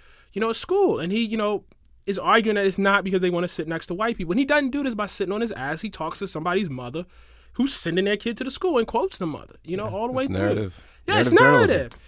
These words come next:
Speaker 1: It's narrative, totally narrative journalism. I mean, if Fire Next Time has an actual narrative arc that you can actually see in it, even though it's buried deep, it's not obvious.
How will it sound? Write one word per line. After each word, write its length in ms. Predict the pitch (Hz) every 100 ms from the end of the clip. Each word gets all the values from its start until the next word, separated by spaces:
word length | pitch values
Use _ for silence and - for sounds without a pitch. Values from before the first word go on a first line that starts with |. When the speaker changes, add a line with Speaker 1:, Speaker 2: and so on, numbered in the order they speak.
| -
Speaker 1:
It's 120 | 277
narrative, 340 | 370 427 359 -
totally 400 | - 508 370 180
narrative 320 | 147 127 117
journalism. 580 | 127 120 117 - - -
I 80 | -
mean, 160 | 294 302
if 80 | 277
Fire 220 | 330 339
Next 140 | 330 -
Time 120 | 277
has 220 | 277 294
an 100 | 262
actual 400 | - 269 - 254
narrative 360 | 233 220 220 -
arc 240 | 277 277
that 160 | 214 -
you 60 | 226
can 100 | 208
actually 260 | 196 196
see 380 | 180 - 294 285
in 80 | 208
it, 80 | 170
even 200 | 226 233
though 60 | 202
it's 140 | 175
buried 720 | 143 143 180 196 156 139 120
deep, 220 | - 196 131
it's 100 | 165
not 180 | 170 -
obvious. 580 | 208 240 143 131 -